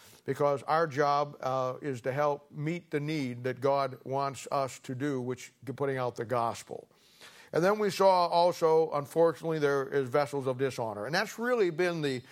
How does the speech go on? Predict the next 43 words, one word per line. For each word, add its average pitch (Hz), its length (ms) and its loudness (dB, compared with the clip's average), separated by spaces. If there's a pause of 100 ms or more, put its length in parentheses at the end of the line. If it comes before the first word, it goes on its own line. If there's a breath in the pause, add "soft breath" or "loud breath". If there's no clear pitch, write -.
(380 loud breath)
the 135 100 -2
concept 156 680 2
of 127 200 -2
chapter 151 400 0
twenty-six, 151 640 0 (100)
really 160 240 4
all 143 160 4
the 143 60 0
way 139 160 2
through 151 160 -2
the 143 80 0
book 131 160 -2
of 123 80 -6
Proverbs. 147 500 4 (1400 loud breath)
And 185 180 4
we 175 80 4
saw, 233 260 4
based 196 400 0
on 175 200 6
First 180 320 -4
Corinthians 160 440 0
chapter 165 360 4
three 160 260 -2
last 139 340 0
week 147 300 -2
and, 127 160 -2 (220)
uh, 127 100 0
Second 143 340 -2
Corinthians 139 460 0
chapter 139 380 0
five, 127 500 0 (380 loud breath)
and 143 160 -2
then 143 160 2
again 143 340 0
in 135 100 -4
the 131 60 -4
book 131 220 0
of 123 80 0
Romans, 120 480 0
we 147 120 -2
saw 170 300 4
God 175 340 2
will, 156 300 2